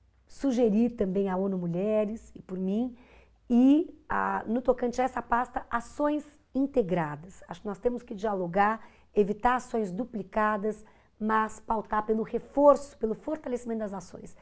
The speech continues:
A integração entre a pasta aí da, da segurança e da justiça, é, campanhas de, de educação, tudo isso está na nossa agenda prioritária.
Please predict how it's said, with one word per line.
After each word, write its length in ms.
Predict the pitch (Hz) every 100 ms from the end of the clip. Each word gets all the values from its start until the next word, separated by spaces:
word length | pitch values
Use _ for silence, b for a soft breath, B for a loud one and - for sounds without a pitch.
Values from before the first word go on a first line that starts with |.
| B
A 140 | - 220
integração 920 | 214 220 185 165 - 240 240 226 214
entre 360 | 190 190 202 202
a 100 | 196
pasta 540 | - 196 196 - -
aí 180 | 180 190
da, 260 | 170 175 170 B B B
da 120 | - 170
segurança 520 | 214 180 185 196 190
e 20 |
da 120 | 175
justiça, 840 | 160 160 - - 240 233 - 226 220 B B B _
é, 540 | 196 190 180 175 175 185 -
campanhas 540 | 208 180 247 247 185
de, 120 | 196
de 240 | 196 160 185
educação, 640 | 175 185 170 - 233 226
tudo 300 | 220 277 240
isso 220 | 240 240
está 220 | 233 - 214
na 80 |
nossa 300 | 208 202 -
agenda 340 | 208 170 190 190
prioritária. 640 | - 196 196 - - -